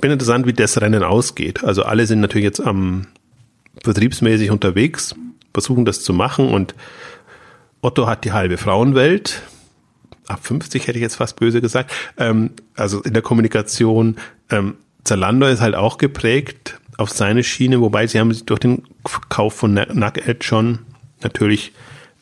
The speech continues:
ähm, ein breiteres Spektrum, ähm, jetzt, ähm, mal, also w-, weil sie halt sagen, weil sie halt, also nicht, nicht im Sinne von, dass, dass sie, ähm,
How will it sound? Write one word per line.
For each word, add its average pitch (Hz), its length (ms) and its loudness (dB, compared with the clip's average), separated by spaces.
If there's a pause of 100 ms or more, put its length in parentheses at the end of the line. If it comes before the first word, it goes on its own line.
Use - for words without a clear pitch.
(120)
ähm, 104 260 0 (840)
ein 107 120 2
breiteres 117 400 0
Spektrum, - 580 -2 (1400)
ähm, 64 340 -4 (340)
jetzt, - 500 -4 (160)
ähm, 127 240 -8 (100)
mal, 117 580 0
also 113 360 0 (240)
w-, 117 160 0
weil 113 120 2
sie 113 100 2
halt 110 100 2
sagen, 110 380 -2 (160)
weil 113 100 0
sie 107 100 0
halt, 104 260 0 (840)
also 104 220 0
nicht, 117 200 2
nicht 120 200 2
im 107 80 2
Sinne 107 220 4
von, 101 200 0
dass, 98 220 -4
dass - 240 -2
sie, 92 220 2
ähm, 92 640 -4